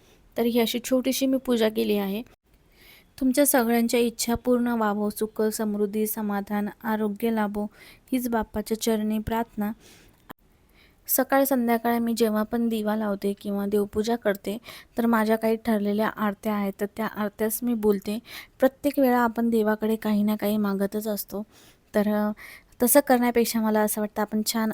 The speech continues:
आरत्या बोलावं. तर, अ, मी आरती बोलते रोज. बेल वाजवत आपण सकाळी आरती बोलतो ना,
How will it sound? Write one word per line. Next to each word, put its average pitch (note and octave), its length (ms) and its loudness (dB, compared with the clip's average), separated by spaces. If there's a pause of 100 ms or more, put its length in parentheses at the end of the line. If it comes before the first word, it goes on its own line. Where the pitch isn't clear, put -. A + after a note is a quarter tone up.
(100)
आरत्या A3 360 2
बोलावं. G#3+ 420 2 (480)
तर, G#3+ 100 0
अ, G#3+ 200 0
मी A3 200 -2 (100)
आरती A3 340 0
बोलते A3 380 2
रोज. A3+ 400 0 (1120)
बेल A3+ 260 6
वाजवत A3 420 0
आपण A3+ 260 -2
सकाळी A3 380 0
आरती G#3+ 360 -4
बोलतो A3 340 0
ना, G#3+ 180 -2